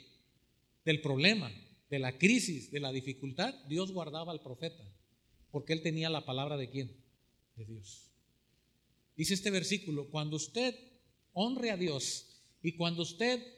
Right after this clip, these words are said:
honre a Jesús, porque está haciendo lo correcto,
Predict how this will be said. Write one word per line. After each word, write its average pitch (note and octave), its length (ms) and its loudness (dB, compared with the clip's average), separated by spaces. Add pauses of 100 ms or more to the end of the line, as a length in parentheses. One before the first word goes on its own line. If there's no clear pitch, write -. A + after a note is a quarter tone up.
honre B3+ 360 4
a - 40 4
Jesús, F#3+ 600 2 (460)
porque E3 220 0
está D#3+ 180 2
haciendo A3+ 400 6
lo F#3 180 2
correcto, F#3 540 4